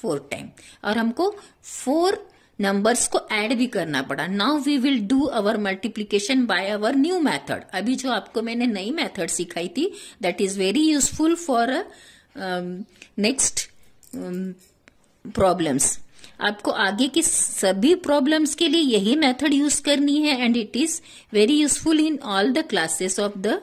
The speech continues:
uh, next classes। जैसे आप आगे बड़ी क्लास में भी जाओगे, तो आपको यही मेथड का यूज़ करना है।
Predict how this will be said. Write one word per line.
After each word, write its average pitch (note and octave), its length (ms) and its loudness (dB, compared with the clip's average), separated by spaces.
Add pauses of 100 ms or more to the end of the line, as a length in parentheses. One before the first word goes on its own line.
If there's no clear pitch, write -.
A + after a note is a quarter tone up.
(600)
uh, F#3+ 120 -4
next A3 400 2
classes। D3 480 0
जैसे F#3 280 -2
आप G3 220 -2
आगे E3+ 260 -2
बड़ी F#3 220 -2
क्लास G#3 360 -2
में G3 120 -2
भी G3+ 100 0
जाओगे, F#3 380 -2
तो G4+ 140 -2
आपको E4 340 0
यही B3 280 4
मेथड G3+ 380 0
का F3+ 120 -4
यूज़ D#3+ 320 -2
करना C#3+ 300 -2
है। D3 180 -8